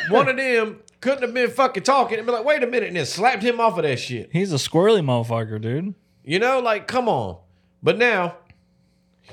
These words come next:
Speaker 2: here's the real problem. And I'm glad that they mentioned it before the credits rolled. How do we get down from here? Yeah, I got fucking millions of dollars of checks,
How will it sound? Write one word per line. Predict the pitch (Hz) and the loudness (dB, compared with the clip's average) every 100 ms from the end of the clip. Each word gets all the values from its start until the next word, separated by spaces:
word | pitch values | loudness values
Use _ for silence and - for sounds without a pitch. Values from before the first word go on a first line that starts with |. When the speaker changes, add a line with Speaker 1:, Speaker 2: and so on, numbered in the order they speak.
| - _ _ | -20 _ _
Speaker 2:
here's | - 139 | -6 -4
the | 131 | -4
real | 127 160 | -2 -2
problem. | 131 107 90 87 - _ _ _ _ _ _ - | 0 -2 -2 -8 -16 _ _ _ _ _ _ -2
And | 135 | 0
I'm | 135 | 0
glad | 139 165 | 2 2
that | 160 | 2
they | 165 | -2
mentioned | 165 196 135 135 | 0 -2 -2 -4
it | 135 143 | -4 -6
before | 127 160 | -2 -2
the | |
credits | 160 196 147 120 | 0 0 0 0
rolled. | 120 104 - _ _ _ _ _ _ _ | -2 -2 -8 _ _ _ _ _ _ _
How | - 151 165 | -4 0 0
do | 160 | -2
we | 156 | -4
get | 160 143 | -6 0
down | 156 147 | 0 0
from | 127 123 | -4 -4
here? | 123 92 - _ _ | -4 -6 -12 _ _
Yeah, | - 330 262 226 | -4 2 2 4
I | |
got | 311 247 - | 2 0 0
fucking | 269 226 185 - | -2 0 -4 -6
millions | 180 247 247 214 | 0 2 2 -2
of | 214 | 2
dollars | 214 208 160 | 2 2 0
of | 139 | -2
checks, | 208 302 262 - - - | 2 4 2 -4 -16 -20